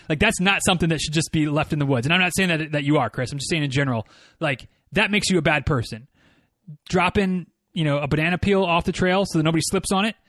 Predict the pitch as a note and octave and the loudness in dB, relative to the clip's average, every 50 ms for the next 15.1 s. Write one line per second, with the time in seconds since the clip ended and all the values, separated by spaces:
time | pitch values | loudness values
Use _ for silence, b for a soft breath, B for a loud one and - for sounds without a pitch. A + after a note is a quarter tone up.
0 | b b b b b b - E3+ D#3+ D#3 D3+ C#3+ C#3 C3 B2 A#2+ _ _ _ _ | b b b b b b -6 -4 -2 0 0 -2 -2 -4 -8 -14 _ _ _ _
1 | _ _ _ _ - D#3 E3 E3 D#3+ D#3 D3+ D3 C#3+ C#3 C3 B2 _ _ _ _ | _ _ _ _ -4 -2 -2 0 0 0 0 0 -2 -4 -8 -12 _ _ _ _
2 | _ _ _ _ - - C#3+ - F#3 D#3+ D#3+ D3+ - - - D3+ C3+ B2+ A2+ A2 | _ _ _ _ -6 -4 -2 0 0 2 0 0 -2 -2 -2 0 0 0 0 -2
3 | G#2+ G#2 G2+ _ _ _ _ - - - B3+ A3+ G#3 - - - A#3+ G#3+ G3 D#3+ | -4 -6 -10 _ _ _ _ -6 -2 0 0 0 0 0 0 2 4 4 4 4
4 | E3 E3+ F3 G3+ G#3+ F3+ D3+ G3 G3+ F3 D#3+ - - G#3 F#3 - - A3+ G#3+ - | 4 4 4 4 2 2 0 0 0 -2 -2 -2 -2 -4 -2 0 0 0 2 2
5 | G#3 G3+ G#3 G3 G#3+ G#3+ G#3 G#3 G3+ A3 B3+ B3+ - b b b b b b b | 2 0 2 2 2 2 2 2 2 2 0 -2 -4 b b b b b b b
6 | b b b b b _ _ _ _ - - E3 E3+ D#3 C3 - - F#3 D#3+ F3 | b b b b b _ _ _ _ -2 0 2 2 2 0 0 0 0 2 2
7 | D#3 D3 - D#3 C#3 C#3+ - - C#3+ C3+ - C#3+ C3+ B2 C3 C#3+ - - - C#3 | 0 2 0 -2 -2 -4 -4 -4 -4 -4 -2 -4 -6 -6 -8 -14 -16 -8 -4 -4
8 | C3+ - - C3 A#2+ A#2 G#2+ _ _ _ _ _ - - D#3 C#3+ D3 C3+ A#2+ B2 | -4 -2 -4 -6 -6 -8 -12 _ _ _ _ _ -4 -4 -2 0 0 0 0 -2
9 | G#2+ G2+ - _ - - C3 B2+ B2+ C3+ C3+ A#2 A2 A2+ B2 C#3 B2+ B2+ C3 C3 | -4 -6 -10 _ -4 -2 0 0 0 -2 -4 -6 -8 -6 -4 -4 -2 0 0 0
10 | B2 A#2+ A#2+ B2 A#2+ A#2+ - B2 A2+ - B2+ A#2+ B2+ B2 A#2 G#2+ - B B B | 0 -2 -2 -2 -4 -4 -4 -6 -8 -8 -6 -6 -6 -6 -6 -8 -16 B B B
11 | B B B - C#3+ C3 B2 C3 C3+ C#3 B2+ - - D3+ C#3+ C#3+ C3+ - - C3 | B B B -4 -2 -2 -2 -4 -6 -8 -6 -4 -2 -2 0 -2 -2 -4 -6 -8
12 | - C#3 C3 B2+ A#2+ B2+ A#2+ A2 G#2+ G#2 - b b b b b b - C3+ A#2+ | -4 -2 -2 -2 0 0 -2 -2 -2 -4 -8 b b b b b b -4 -2 -2
13 | A2+ A2 G#2+ G#2+ A2 A#2 _ _ _ _ - - - - C#3 C#3 - - C#3 B2+ | -2 -4 -8 -10 -16 -20 _ _ _ _ -20 -10 -4 -2 -2 -2 -2 -4 -2 0
14 | D3 E3 - - C#3+ C#3+ C3 - - E3 D#3+ D#3 - - D#3+ D3+ C3+ - D3+ D3+ | 0 -2 0 0 -2 -2 -2 0 2 2 2 2 2 2 2 2 2 0 0 -2
15 | D3+ | -2